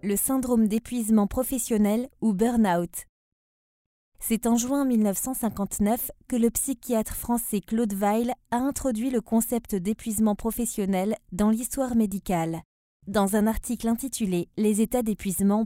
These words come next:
publié dans le Concours médical, il décrivait l'apparition de l'épuisement quand il y a franchissement d'un seuil dans une situation professionnelle. L'état d'épuisement est le fruit de la rencontre d'un individu et d'une situation.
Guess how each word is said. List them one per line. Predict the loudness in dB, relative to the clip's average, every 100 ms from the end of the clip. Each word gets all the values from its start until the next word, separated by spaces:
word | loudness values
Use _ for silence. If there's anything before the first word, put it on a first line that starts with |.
| -2
publié | -6 -2 -2 0 -2
dans | 0 0
le | -2
Concours | -2 -4 0 2
médical, | 2 2 -2 0 0 -2 -8 _
il | 0 2
décrivait | 2 -2 -4 -2 0
l'apparition | 0 0 0 0 0 -2 0
de | 2
l'épuisement | 2 0 -4 0 2 2 0 -2
quand | -2 -2
il | -2
y | 0
a | -2
franchissement | -4 -4 -4 -4 0 0
d'un | 2 0
seuil | 0 0 0 -2 -4
dans | 2 2
une | 2 2
situation | 0 -2 -2 0 0 -2 -2
professionnelle. | -2 -4 -4 -2 0 0 0 -4 -10 _ _ _ _ _ _ -2
L'état | -2 0 0
d'épuisement | 0 0 -2 2 2 2
est | 0
le | -2
fruit | -2 -2
de | 0
la | 0 0
rencontre | -4 -2 -2 0 0
d'un | 0 2
individu | 2 0 -2 -2 -2 -6 -2
et | -2
d'une | 0 0
situation. | 0 -2 -2 0 0 -2 -2 -2